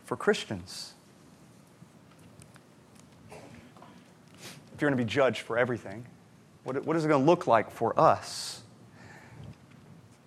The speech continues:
It's important for us because Paul says, you know, when we're living in this life, when he's finally like, "I really would like to die, I'd rather be with Jesus, but while I'm in here, if I'm gonna be here, I'm gonna glorify God. I'm gonna do the best I can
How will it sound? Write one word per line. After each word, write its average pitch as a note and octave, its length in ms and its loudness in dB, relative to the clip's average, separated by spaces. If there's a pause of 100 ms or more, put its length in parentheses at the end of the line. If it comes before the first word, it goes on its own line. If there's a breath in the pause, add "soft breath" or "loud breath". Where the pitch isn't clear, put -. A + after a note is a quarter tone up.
(1120)
It's - 140 -8
important A#3+ 440 4
for B2 140 0
us F#2+ 140 0
because D3 200 -2
Paul G#3+ 280 4
says, D#3 240 2
you D#3+ 80 2
know, D#3 80 4
when D3+ 160 2
we're D3+ 80 2
living F3+ 220 4
in D3+ 60 4
this C#3+ 200 0
life, D#3+ 340 8
when D3 80 0
he's C3+ 140 -4
finally D#3 180 6
like, C#3 140 6
"I C#3+ 40 6
really D#3+ 280 6
would C3+ 140 4
like C#3+ 180 6
to C3+ 40 -4
die, D3+ 220 10
I'd C#3+ 80 6
rather D#3 160 6
be D3 120 4
with C3 120 2
Jesus, C#3 320 2
but C3+ 140 4
while D3 160 8
I'm G3 160 8
in F#3 100 6
here, F3 260 6
if - 280 2
I'm C#3 160 8
gonna A3+ 180 10
be G3+ 140 6
here, G3 120 10
I'm D#3 120 6
gonna D3 160 6
glorify F3 520 8
God. D3+ 200 8
I'm C#3+ 60 4
gonna D#3+ 140 6
do G3+ 200 6
the F3+ 100 6
best E3 540 8
I F#3 180 8
can A3 580 4